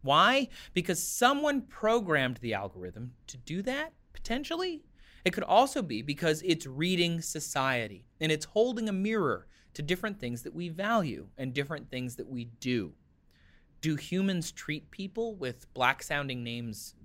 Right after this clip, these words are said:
differently? Better? Worse? Not really,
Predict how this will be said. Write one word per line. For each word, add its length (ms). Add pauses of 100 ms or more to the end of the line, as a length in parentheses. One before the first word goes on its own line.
(160)
differently? 640 (500)
Better? 460 (400)
Worse? 640 (380)
Not 200
really, 560